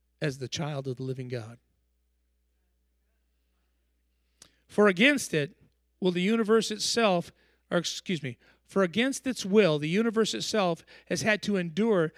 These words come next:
the empty futility resulting from the consequence of human sin." Do you realize the earth was cursed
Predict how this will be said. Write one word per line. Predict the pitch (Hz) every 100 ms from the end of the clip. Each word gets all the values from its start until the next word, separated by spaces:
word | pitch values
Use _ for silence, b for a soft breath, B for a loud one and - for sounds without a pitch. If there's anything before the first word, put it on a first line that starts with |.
| B
the | 185 -
empty | 247 269 - 240
futility | - 196 - 240 214 160 139 139 -
resulting | 180 165 151 254 - 185
from | 170
the | 151
consequence | - 233 240 196 - 190 -
of | 165
human | - 247 240 233
sin." | - 220 131 107 b b b b
Do | -
you | 208
realize | 220 233 220
the | 196 202
earth | 202 226 170
was | -
cursed | - 220 240 247 -